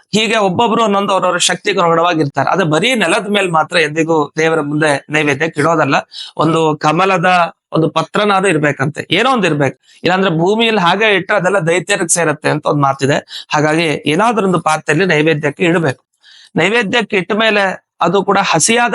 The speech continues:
ಪದಾರ್ಥ ಇಟ್ರೆ ಒಳ್ಳೇದು. ಆಗ ತಾನೇ ನಾವ್ ಅಂಗಡಿಯಿಂದ ತಂದಿರ್ತೀವಿ, ಶುದ್ಧವಾಗಿ ತೊಳೆದು ಇಡ್ಬೋದು, ತೊಂದ್ರೆ ಇಲ್ಲ. ಅಂತೂ ಅದೇ ರೀತಿ ಪದಾರ್ಥವನ್ನ ಇಡ್ಬೇಕು. ಇಟ್ಟಾಗ ಯಾವ ಭಾಗದಲ್ಲಿ ಇಡ್ಬೇಕು ನೈವೇದ್ಯವನ್ನ ಅಂದಾಗ,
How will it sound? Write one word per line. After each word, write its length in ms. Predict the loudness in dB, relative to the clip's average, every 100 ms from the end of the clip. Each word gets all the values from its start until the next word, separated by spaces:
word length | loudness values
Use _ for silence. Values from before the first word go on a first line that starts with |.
| -2
ಪದಾರ್ಥ 380 | 0 -2 -2 -2
ಇಟ್ರೆ 480 | 0 0 -2 -2 0
ಒಳ್ಳೇದು. 400 | 2 2 0 -4 _ -8
ಆಗ 160 | -4 -2
ತಾನೇ 140 | 0 0
ನಾವ್ 160 | 0
ಅಂಗಡಿಯಿಂದ 360 | 0 0 -2 -2
ತಂದಿರ್ತೀವಿ, 560 | -2 -2 -2 -2 -2 -4 -18 -10
ಶುದ್ಧವಾಗಿ 600 | -4 -2 0 2 2 0
ತೊಳೆದು 380 | 0 0 2 0
ಇಡ್ಬೋದು, 520 | 0 0 0 -2 -4
ತೊಂದ್ರೆ 280 | -2 0 2
ಇಲ್ಲ. 140 | 2 -2 -4 -14 -4
ಅಂತೂ 580 | -2 0 0 0 -2 -6 _ 0
ಅದೇ 440 | 2 2 2 2
ರೀತಿ 240 | 0 -2
ಪದಾರ್ಥವನ್ನ 580 | 0 0 0 0 0 2
ಇಡ್ಬೇಕು. 560 | 2 2 0 0 -6 -6 _ -20 _ -2
ಇಟ್ಟಾಗ 420 | -2 -2 0 0
ಯಾವ 200 | 0 0
ಭಾಗದಲ್ಲಿ 460 | 0 0 0 0
ಇಡ್ಬೇಕು 440 | 0 0 -2 0 0
ನೈವೇದ್ಯವನ್ನ 640 | 2 0 0 0 0 0
ಅಂದಾಗ, 540 | -2 -2 -2 0 0